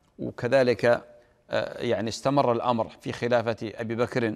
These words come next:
وفي خلافة عمر رضي الله عنه وأرضاه. هذه، هذا تخصصه، آه، رضي الله عنه وأرضاه. كذلك مثلًا أبو موسى الأشعري فهم، آه، الصحابة،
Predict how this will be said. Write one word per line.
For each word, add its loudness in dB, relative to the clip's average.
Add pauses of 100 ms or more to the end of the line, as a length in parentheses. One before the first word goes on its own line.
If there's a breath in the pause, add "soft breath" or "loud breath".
(400 soft breath)
وفي -14
خلافة 2
عمر 2 (360)
رضي 2
الله 0
عنه -2
وأرضاه. -2 (140)
هذه، -4 (200)
هذا 2
تخصصه، 0 (640 soft breath)
آه، 2
رضي 2
الله 2
عنه -2
وأرضاه. 0 (400 soft breath)
كذلك 0
مثلًا 0 (520)
أبو -2
موسى -2
الأشعري 0 (1200)
فهم، 2
آه، -4
الصحابة، 0